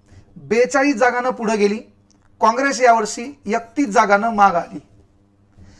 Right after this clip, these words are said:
त्याच्यानंतर बीएसपी पक्ष दोन न मागं गेला आणि मग अशा तऱ्हेनं बहुमत आपल्याकडे काय आहे तर बाबा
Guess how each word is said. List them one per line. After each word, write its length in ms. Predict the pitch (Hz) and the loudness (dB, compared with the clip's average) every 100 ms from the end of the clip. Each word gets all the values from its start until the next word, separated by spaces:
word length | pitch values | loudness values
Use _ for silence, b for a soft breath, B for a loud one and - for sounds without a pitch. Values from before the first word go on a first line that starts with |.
| b b _ _ _ _ _ _ | b b _ _ _ _ _ _
त्याच्यानंतर 340 | 208 254 254 269 | -2 0 0 -2
बीएसपी 440 | 240 269 294 294 | 2 2 2 -2
पक्ष 220 | 247 - | -6 -4
दोन 300 | 277 202 233 | -4 -2 -2
न 100 | 240 254 | 0 2
मागं 240 | 220 190 | 2 0
गेला 160 | 165 156 - _ _ _ - | -4 -8 -12 _ _ _ -4
आणि 160 | 202 247 | -2 0
मग 80 | |
अशा 280 | 262 226 294 277 | 0 2 2 0
तऱ्हेनं 280 | 214 190 196 - b b b | 0 0 -4 -6 b b b
बहुमत 400 | 180 208 262 294 | 0 0 2 2
आपल्याकडे 380 | 262 269 262 262 | 0 -2 -4 -2
काय 240 | 254 240 | 0 4
आहे 60 | 254 - b b - | 2 2 b b -6
तर 120 | 240 | 0
बाबा 240 | 254 262 | 2 2